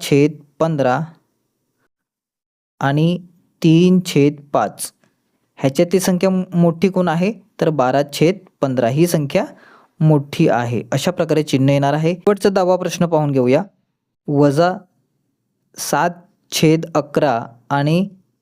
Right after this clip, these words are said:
वजा तीन छेद चार. आता आपण पाहूया की छेदस्थानी अकरा आणि चार आहे आणि वरच्या बाजूला आपल्याला अंशामध्ये वजा सात आणि वजा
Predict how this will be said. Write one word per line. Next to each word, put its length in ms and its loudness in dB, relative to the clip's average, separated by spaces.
वजा 560 2
तीन 340 2
छेद 340 0
चार. 200 -2
आता 280 -2
आपण 200 -2
पाहूया 380 -2
की 120 4
छेदस्थानी 520 0
अकरा 280 0
आणि 140 -4
चार 240 0
आहे 260 -4
आणि 260 0
वरच्या 380 2
बाजूला 480 0
आपल्याला 380 0
अंशामध्ये 640 0
वजा 300 0
सात 280 -2
आणि 120 -2
वजा 260 2